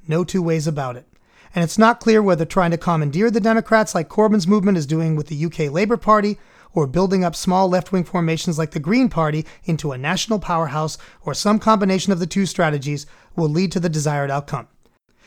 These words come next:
But one thing's for sure, Corbyn's success is built on grassroots activism.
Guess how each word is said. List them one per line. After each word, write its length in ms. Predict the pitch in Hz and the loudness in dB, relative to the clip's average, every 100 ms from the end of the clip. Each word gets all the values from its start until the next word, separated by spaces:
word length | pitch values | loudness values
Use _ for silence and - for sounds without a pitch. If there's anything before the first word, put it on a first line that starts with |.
| _ | _
But 140 | 226 | 4
one 240 | 240 320 262 | 6 4 4
thing's 180 | 247 - | 2 2
for 140 | 208 | -2
sure, 340 | - 180 135 - _ _ _ _ - | 0 0 -2 -8 _ _ _ _ -2
Corbyn's 360 | - 269 285 - | 4 4 4 0
success 440 | 220 - 185 - | -2 0 0 0
is 80 | 160 | -4
built 260 | 151 175 | 0 0
on 160 | 175 151 | 0 0
grassroots 460 | 147 170 - 170 - | 0 -2 -2 -4 -4
activism. 560 | 147 - 131 120 113 | -6 -6 -10 -10 -16